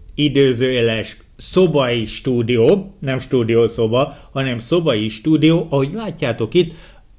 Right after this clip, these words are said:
teljes csönd van, és mégis mozog a felvételi kis, ö, csúszkák, felvesz zajt, a géped megy,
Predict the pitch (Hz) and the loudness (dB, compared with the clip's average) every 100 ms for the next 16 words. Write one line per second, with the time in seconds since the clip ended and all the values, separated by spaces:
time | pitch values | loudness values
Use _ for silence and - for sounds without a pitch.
0 | - 220 233 220 160 151 180 175 151 131 | -8 -4 0 0 0 0 -2 -2 -2 -4
1 | 120 143 131 147 185 254 185 156 135 156 | -4 -4 -4 -4 -4 -4 0 0 -2 -4
2 | 170 156 135 127 147 147 156 147 135 143 | -2 -2 -2 -4 -2 -2 0 0 0 0
3 | 123 123 127 127 - 127 117 120 147 120 | -2 0 0 -4 -4 -2 -2 -4 -2 0
4 | 117 120 120 160 160 - 208 226 - - | 0 -2 0 2 2 0 -4 -4 -6 -16
5 | - - - - 226 226 180 165 139 160 | -20 -20 -18 -8 -6 -2 -2 0 -2 -4
6 | 131 107 156 143 117 - 131 123 180 180 | -6 0 2 2 0 -4 -6 0 2 2
7 | 160 113 110 127 165 175 165 160 | 0 -4 -4 -2 0 2 0 -6